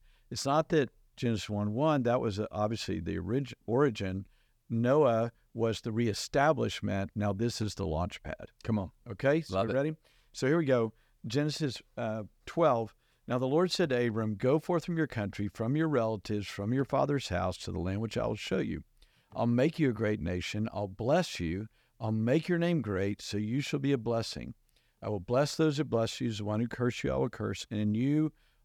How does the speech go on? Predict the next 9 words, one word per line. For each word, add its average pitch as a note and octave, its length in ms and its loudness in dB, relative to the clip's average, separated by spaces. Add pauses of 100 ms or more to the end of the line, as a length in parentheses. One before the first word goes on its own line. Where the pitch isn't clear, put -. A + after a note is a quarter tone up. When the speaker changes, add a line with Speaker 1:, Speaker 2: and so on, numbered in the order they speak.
Speaker 1:
all C#3+ 400 2
the E3 100 0
families C#3 500 0
of C3 200 -2
the C#3 180 -2
earth A2 400 0
shall G#2 460 0
be G2 280 -2
blessed." F#2+ 560 -4